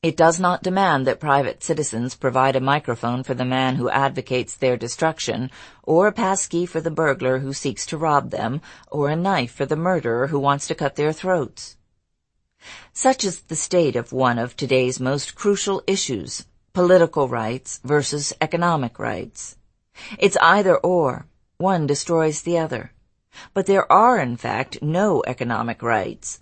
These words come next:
no collective rights, no public interest rights.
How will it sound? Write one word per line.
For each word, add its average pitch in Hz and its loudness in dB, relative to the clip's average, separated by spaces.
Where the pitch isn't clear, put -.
no 160 4
collective 139 -2
rights, 101 -8
no 151 6
public 151 -2
interest - -4
rights. - -4